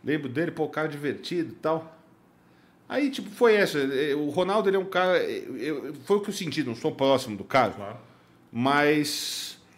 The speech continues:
Speaker 1: que acho que, assim, ele responde, ele é muito reativo às pessoas, mas ele não aprofunda muito. Eu não sei se é por uma questão de proteção, pra você ter ideia. Ele não usava o banheiro, ele usava o banheiro da tripulação. Ele chegava depois.
Speaker 2: Uhum.
Speaker 1: Mas,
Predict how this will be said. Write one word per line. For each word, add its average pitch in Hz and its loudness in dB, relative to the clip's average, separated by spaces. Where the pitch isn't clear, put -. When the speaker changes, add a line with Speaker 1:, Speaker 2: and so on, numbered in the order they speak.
Speaker 1:
que - 0
acho 180 4
que, 170 0
assim, 160 2
ele 151 2
responde, 202 2
ele 185 4
é 190 6
muito 185 4
reativo 147 2
às 139 2
pessoas, 151 2
mas 170 2
ele 233 0
não 262 4
aprofunda 254 4
muito. 190 2
Eu - 2
não 185 -2
sei 254 0
se 226 0
é - 6
por - -8
uma 151 -2
questão 143 -2
de 139 -4
proteção, 127 -2
pra - -10
você 139 -8
ter 160 0
ideia. 131 4
Ele 120 0
não 185 2
usava 185 6
o 147 -2
banheiro, 127 2
ele 104 -2
usava 113 0
o - -2
banheiro 135 2
da 165 -2
tripulação. 151 0
Ele 95 -12
chegava 113 -2
depois. 160 4
Speaker 2:
Uhum. 90 -16
Speaker 1:
Mas, 156 2